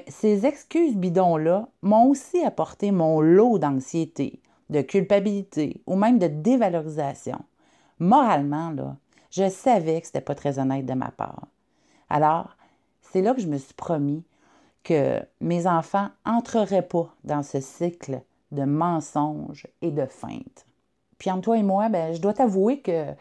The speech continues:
mes enfants aujourd'hui sont rendus en secondaire deux et en secondaire quatre.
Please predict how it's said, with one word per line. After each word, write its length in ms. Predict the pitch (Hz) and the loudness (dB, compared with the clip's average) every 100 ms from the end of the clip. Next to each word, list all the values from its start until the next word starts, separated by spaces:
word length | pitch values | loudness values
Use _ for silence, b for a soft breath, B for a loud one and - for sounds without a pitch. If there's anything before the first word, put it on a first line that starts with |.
| B B B B | B B B B
mes 180 | 190 196 | -4 -2
enfants 300 | 220 - 359 | -2 -2 -2
aujourd'hui 380 | 196 170 185 285 | -2 -4 -6 -10
sont 180 | - 175 | -6 -8
rendus 400 | 170 165 175 233 | -6 -8 -4 -2
en 240 | 208 165 | 0 -2
secondaire 580 | - 190 196 180 165 156 | -6 -2 -2 0 0 -2
deux 280 | 156 190 196 _ _ - | -4 -4 -6 _ _ -8
et 200 | 175 170 | -4 -4
en 300 | 160 156 151 | -4 -6 -8
secondaire 680 | - 220 254 185 151 - - | -6 -2 0 0 -2 -8 -6
quatre. 440 | 156 - - | -6 -6 -16